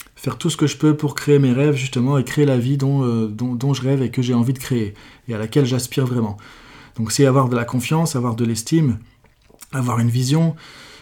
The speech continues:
euh, persévérer, ne jamais lâcher, rebondir, c'est aussi penser, réfléchir, avoir des objectifs, euh, dépasser l'échec, se dire qu'effectivement, bah, y a pas d'échec, c'est que des apprentissages, des expériences, et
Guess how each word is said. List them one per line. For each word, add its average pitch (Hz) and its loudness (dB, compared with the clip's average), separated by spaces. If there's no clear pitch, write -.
euh, 113 -6
persévérer, 139 2
ne 131 4
jamais 120 -2
lâcher, 151 0
rebondir, 123 0
c'est 110 -6
aussi 123 -4
penser, 156 2
réfléchir, 135 0
avoir 123 -2
des 113 -6
objectifs, 156 -4
euh, 110 -4
dépasser 135 2
l'échec, 165 0
se - -4
dire 131 0
qu'effectivement, 131 -2
bah, 123 2
y 107 -4
a 110 -4
pas 135 0
d'échec, 131 0
c'est 120 -6
que - -4
des 113 -4
apprentissages, 117 -6
des 110 -6
expériences, 139 -6
et 120 -6